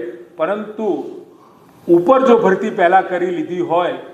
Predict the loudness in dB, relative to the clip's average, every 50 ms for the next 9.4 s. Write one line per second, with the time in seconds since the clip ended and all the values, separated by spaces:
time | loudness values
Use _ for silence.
0 | -20 -20 _ _ -6 -6 -6 -4 -6 -6 -8 -8 -8 -4 -2 0 0 0 -2 -4
1 | -8 -6 -6 -6 -6 -6 -6 -8 -6 -6 -6 -6 -6 -6 -4 -2 -2 -2 0 -2
2 | -4 -6 -6 -8 -4 0 0 2 2 0 -4 -8 -6 -4 -4 -2 -2 -2 -4 -6
3 | -10 -14 -18 -20 -20 -20 _ _ -16 -10 -6 -2 0 0 2 2 0 -2 -2 -4
4 | -8 -8 -8 -12 -14 -18 -20 -20 _ _ _ _ -4 -2 0 2 2 2 0 -2
5 | -4 -4 -4 -4 -2 0 2 4 4 4 4 4 2 0 -2 -2 -4 -4 -4 -6
6 | -4 -2 0 0 0 0 -4 -6 -6 -6 -8 -8 -6 -6 -6 -6 -4 -6 -6 -6
7 | -2 2 2 2 2 2 0 -4 -4 -2 0 0 0 0 -2 -4 -4 -4 -4 -6
8 | -6 -6 -6 -6 -8 -8 -8 -8 -8 -8 -8 -8 -8 -10 -12 -12 -10 -8 -6 -6
9 | -6 -8 -10 -14 -18 -20 -20